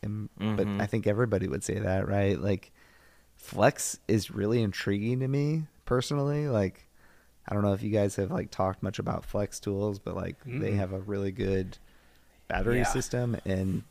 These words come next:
Speaker 1: I mean, their tools look nice, and so do their, like, pack out stuff. I mean,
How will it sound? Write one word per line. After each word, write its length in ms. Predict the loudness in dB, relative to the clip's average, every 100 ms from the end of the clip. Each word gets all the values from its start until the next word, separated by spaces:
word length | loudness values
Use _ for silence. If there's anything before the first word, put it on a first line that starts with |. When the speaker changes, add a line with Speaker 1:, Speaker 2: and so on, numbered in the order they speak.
| -14 -4
Speaker 1:
I 40 |
mean, 180 | 0 4
their 120 | 2
tools 420 | 2 0 0 0 -2
look 180 | -6
nice, 580 | -6 -6 -8 -12 -12 -12 -6
and 380 | 0 2 2 -2 -6 _ -20 _ _ -20 _ -12
so 180 | -6 -2
do 120 | 2
their, 200 | 2 2
like, 220 | -2 -4
pack 240 | -2 0
out 260 | 0 -2 -4
stuff. 380 | -4 -2 -2 -2
I 60 | -2
mean, 300 | -2 -2